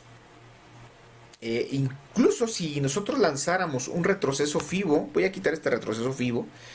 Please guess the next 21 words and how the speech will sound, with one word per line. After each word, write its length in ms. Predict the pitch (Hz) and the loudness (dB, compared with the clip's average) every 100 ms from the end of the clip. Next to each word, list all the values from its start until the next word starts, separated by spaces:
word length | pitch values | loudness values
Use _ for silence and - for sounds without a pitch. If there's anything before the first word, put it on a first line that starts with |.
| - | -14
que 100 | - | -6
tenía 300 | 117 120 127 | -2 0 0
aquí, 300 | 123 - 120 | -2 -2 0
este, 420 | 117 - - 90 - - - - - - _ - - | 0 0 -2 -4 -4 -12 -20 -20 -12 -12 _ -20 -12
eh, 640 | 95 92 90 90 87 87 95 - - - - - | -4 -2 0 0 -2 -4 -8 -14 -20 -20 -20 -4
eh, 160 | - 120 | 0 4
la 100 | 107 | 2
que 100 | 120 | 2
estaba 180 | 123 170 | 0 0
estudiando 340 | - 147 160 | 0 -2 0
antes 180 | 170 147 | 0 0
de 60 | 110 | 0
hacer 180 | - | 0
este 200 | 147 147 | 0 0
video. 380 | 120 101 107 127 - - - - | 0 2 2 0 -4 -20 -20 -8
Si 140 | - | 2
lanzamos 440 | 147 151 240 330 - | 2 4 0 0 -2
un 120 | 185 | 0
retroceso 460 | 185 175 127 147 160 | 0 2 2 2 0
Fibo 480 | - 165 196 143 135 | -2 -2 2 4 4
desde 440 | 123 113 120 - | 2 2 2 0